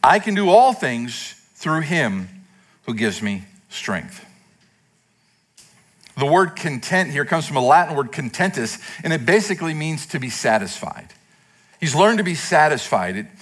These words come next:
comes from the realization that God provides everything that we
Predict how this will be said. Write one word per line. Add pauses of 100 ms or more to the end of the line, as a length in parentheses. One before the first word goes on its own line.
(420)
comes
from
the
realization
that
God
provides
everything
that
we